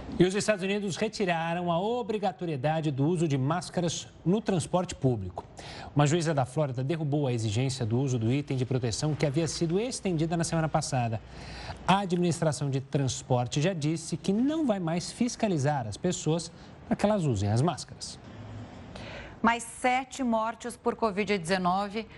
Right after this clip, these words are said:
Speaker 2: foram registradas em Xangai, na China. A correspondente Silvia Kikuchi tem mais informações. Silvia, um bom dia pra você. O número de infectados continua aumentando, apesar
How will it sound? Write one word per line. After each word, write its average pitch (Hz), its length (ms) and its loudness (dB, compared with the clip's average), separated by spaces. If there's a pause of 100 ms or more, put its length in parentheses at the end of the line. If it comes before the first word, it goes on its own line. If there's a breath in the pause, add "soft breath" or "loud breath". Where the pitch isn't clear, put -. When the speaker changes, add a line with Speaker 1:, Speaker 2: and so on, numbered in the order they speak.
(120)
Speaker 2:
foram 247 340 2
registradas 226 1000 0
em 208 160 -2
Xangai, 196 600 2
na 208 120 -2
China. 202 540 0 (380 loud breath)
A 220 120 4
correspondente 262 880 0
Silvia 311 480 2
Kikuchi - 720 -2
tem 254 140 6
mais 220 380 2
informações. 208 1000 -2 (240 loud breath)
Silvia, 226 480 2
um 220 80 2
bom 233 180 2
dia 196 260 0
pra 202 180 -2
você. 185 340 -2
O 247 80 2
número 240 320 2
de 214 100 -2
infectados 220 720 -2
continua 247 600 2
aumentando, 214 760 -2 (320 loud breath)
apesar 226 800 2